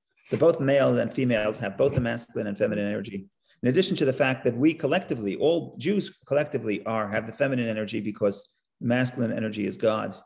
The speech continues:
So this is not an exemption to anybody. This is actually inclusive to everybody, that everybody has to have that feminine energy to develop and to nurture and find good, good, the goodness and find the holiness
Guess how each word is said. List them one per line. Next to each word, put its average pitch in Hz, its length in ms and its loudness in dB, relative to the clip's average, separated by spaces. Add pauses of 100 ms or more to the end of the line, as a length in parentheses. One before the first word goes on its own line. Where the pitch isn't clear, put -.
(480)
So 117 240 2
this 151 240 0
is 135 100 -6
not 127 300 -2
an 117 100 0
exemption 123 640 -2
to - 160 -4
anybody. 110 500 0 (300)
This - 160 -2
is 117 100 -4
actually 110 500 0
inclusive - 680 2
to 117 160 4
everybody, 117 480 0
that - 140 -8
everybody 127 420 0
has 113 240 -4
to 120 80 -8
have 117 260 -4 (240)
that - 180 -12
feminine 139 380 2
energy 110 540 -4 (140)
to - 80 -6
develop 117 500 2
and 110 160 -2
to 127 100 -4
nurture 135 460 0
and 104 200 -4
find 131 500 -2
good, 143 420 4
good, 127 160 0
the 120 80 0
goodness 135 760 -2 (440)
and 120 120 0
find 143 320 0
the - 80 4
holiness 147 840 2